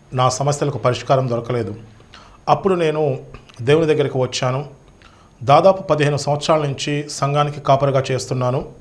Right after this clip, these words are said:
పది సంవత్సరాల పైన నా సమస్యల నుంచి విడుదల పొందాలని బైబిల్ని లోతుగా ధ్యానిస్తూ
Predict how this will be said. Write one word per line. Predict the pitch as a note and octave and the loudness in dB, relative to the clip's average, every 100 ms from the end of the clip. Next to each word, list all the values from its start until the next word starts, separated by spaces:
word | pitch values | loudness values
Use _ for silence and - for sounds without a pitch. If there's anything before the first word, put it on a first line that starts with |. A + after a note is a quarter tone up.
| - - - - - - - | -20 -20 -20 -20 -20 -6 2
పది | D3+ E3 | 2 2
సంవత్సరాల | F3 G3 - G#3 | -2 -6 0 2
పైన | G3 - D3+ C#3+ B2 - - - - _ _ C3+ | 2 2 2 2 -2 -8 -20 -20 -20 _ _ 2
నా | C#3+ | 4
సమస్యల | C3+ - E3+ G3 G3 | 4 2 0 0 -2
నుంచి | F3+ F3 D#3 | -2 -4 -4
విడుదల | B2+ C#3 E3+ | -2 4 4
పొందాలని | C#3+ C#3+ C3+ C3+ B2+ C3 A#2 - - - - - - A#2+ | 4 0 2 2 2 0 -4 -10 -20 -20 -20 -20 -18 -4
బైబిల్ని | G#2+ F3 G3+ G3+ F3 | 2 4 4 2 0
లోతుగా | C3 C3 F3+ F3+ E3+ D#3 | 0 0 -2 0 2 2
ధ్యానిస్తూ | D3+ C3+ C3+ C#3 - D3 C#3+ | 2 0 0 -4 -4 -2 -2